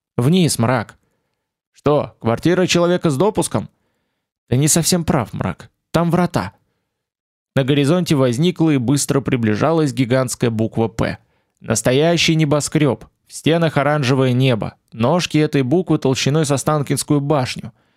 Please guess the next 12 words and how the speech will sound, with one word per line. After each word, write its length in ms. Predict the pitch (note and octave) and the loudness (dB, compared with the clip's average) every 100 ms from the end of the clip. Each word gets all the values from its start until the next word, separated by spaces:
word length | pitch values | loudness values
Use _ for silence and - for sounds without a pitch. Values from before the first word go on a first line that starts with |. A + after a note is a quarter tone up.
| _ _ _ | _ _ _
Вряд 320 | D3 A3 G#3 C#3+ | 0 2 2 0
ли 80 | |
прямо 320 | - D#3 C3+ B2+ | 0 0 0 0
вот 240 | D3+ - | -2 0
так 240 | D#3 A#2 | -2 0
надо 260 | B2 A#2 G#2+ | -2 0 -2
пройти 400 | - B2+ B2+ B2 | 0 -2 0 -2
в 40 | - | 0
щель 240 | D3+ C3+ | 0 2
между 300 | A#2+ A#2+ B2 | 0 0 0
массивными 520 | B2 A#2+ C#3+ A#2+ A2+ | 0 0 0 0 0
колоннами. 680 | A2+ B2 D#3 D3+ G2+ F#2+ - | 0 0 2 0 -2 -8 -12